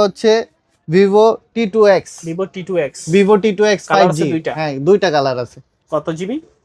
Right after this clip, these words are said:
Speaker 1: এটা হচ্ছে আট জিবি একশো আঠাশ জিবি।
Speaker 2: কত রাখছেন আজকে?
Speaker 1: এটার প্রাইস করে দিব আঠারো হাজার পাঁচশো।
Speaker 2: আঠারো হাজার পাঁচশো?
Speaker 1: আঠারো হাজার পাঁচশো।
Speaker 2: আচ্ছা, আচ্ছা, আঠারো হাজার পাঁচশো টাকা হলে কিন্তু দেখতে পারেন।
Speaker 1: হুম।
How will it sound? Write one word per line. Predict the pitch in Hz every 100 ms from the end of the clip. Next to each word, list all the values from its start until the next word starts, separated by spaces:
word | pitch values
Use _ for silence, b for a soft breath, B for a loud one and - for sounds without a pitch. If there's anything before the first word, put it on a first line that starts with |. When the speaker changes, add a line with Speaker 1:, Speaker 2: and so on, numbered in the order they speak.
| -
Speaker 1:
এটা | 170 202
হচ্ছে | 196 208
আট | 175 165
জিবি | 202
একশো | 196 -
আঠাশ | 165 143
জিবি। | 120 117 131 _
Speaker 2:
কত | 170 160
রাখছেন | 139 -
আজকে? | 139 - 269 -
Speaker 1:
এটার | 180 190 190
প্রাইস | 214 208
করে | - 214 208
দিব | 208 202 180
আঠারো | 180 190
হাজার | 180 180 180
পাঁচশো। | 160 - 127
Speaker 2:
আঠারো | 143 151 202 208
হাজার | 185 170
পাঁচশো? | 147
Speaker 1:
আঠারো | 165 175 185
হাজার | 175 175
পাঁচশো। | 180 160 - 139 113 -
Speaker 2:
আচ্ছা, | 139 - 123
আচ্ছা, | - 170 202
আঠারো | 226 175 165
হাজার | 170 180 175
পাঁচশো | 156 - 190
টাকা | 185 185
হলে | 185 185
কিন্তু | 196 262 214
দেখতে | 175 151
পারেন। | 135 127 - _ _
Speaker 1:
হুম। | 170 143